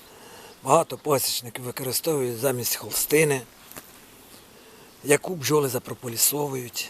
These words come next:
використовують дошку. Нема ніякої бактерицидної дії, так як прополіс виділяє і має свойство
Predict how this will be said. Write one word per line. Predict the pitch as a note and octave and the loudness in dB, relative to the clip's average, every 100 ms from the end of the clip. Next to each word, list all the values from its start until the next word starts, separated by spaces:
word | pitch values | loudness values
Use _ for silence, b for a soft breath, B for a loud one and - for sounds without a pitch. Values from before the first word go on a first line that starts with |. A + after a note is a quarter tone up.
| - - | -14 -12
використовують | - C3 A#2+ D3+ D#3 C#3+ A#2+ | -4 -2 -2 -4 -6 -8 -4
дошку. | C#3 - - - - - - - B B B B B B B B B B - - | -2 0 0 -4 -14 -20 -20 -20 B B B B B B B B B B -20 -8
Нема | C3 D3+ F#3+ | -2 2 2
ніякої | D#3+ D3 E3 - C#3+ C3+ | 4 4 4 6 6 6
бактерицидної | C3 C3 C#3 - D3 B2+ - D#3+ C3 C#3+ C3+ | 2 0 0 4 2 4 2 2 2 2 2
дії, | A2+ C3+ A2+ G#2 B B | 0 -4 -4 -10 B B
так | D#3+ D3+ | -4 -2
як | C3+ | -4
прополіс | - C3 C#3+ C#3+ B2 C3 | -4 -8 -4 -2 0 0
виділяє | B2+ C3 C3 B2 A2 A2 - - - B B B B B B B B B B B B - - - - - - - - C#4 | -4 -4 -4 -4 -8 -12 -18 -20 -20 B B B B B B B B B B B B -20 -20 -20 -20 -20 -20 -20 -14 -8
і | D4+ | -4
має | D3+ C#3+ C3 | 2 4 4
свойство | C3 C3 A#2+ C3+ | 4 -2 -4 -6